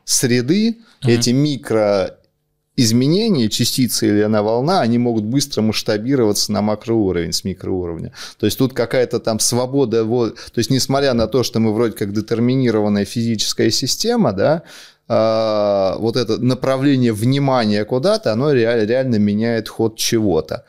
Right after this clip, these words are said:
Speaker 2: Мгм.
Speaker 1: Тут вопрос, а насколько направление внимания является там свободой воли, либо оно
Speaker 2: Да.
Speaker 1: тоже следствие вот
Speaker 2: Да.
Speaker 1: этого какого-то, да, то есть как-,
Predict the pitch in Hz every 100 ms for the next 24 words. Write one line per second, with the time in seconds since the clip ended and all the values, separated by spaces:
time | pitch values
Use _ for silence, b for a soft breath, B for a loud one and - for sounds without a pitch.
0 | B 131 110 101 95 107 117 104 98 104
1 | - 117 110 104 117 117 117 117 113 143
2 | 185 214 147 104 104 107 101 - 95 101
3 | 98 95 - 110 104 101 95 110 170 175
4 | 104 104 101 104 101 110 98 90 117 117
5 | - 101 95 104 98 95 98 - 95 -
6 | - - - - - 98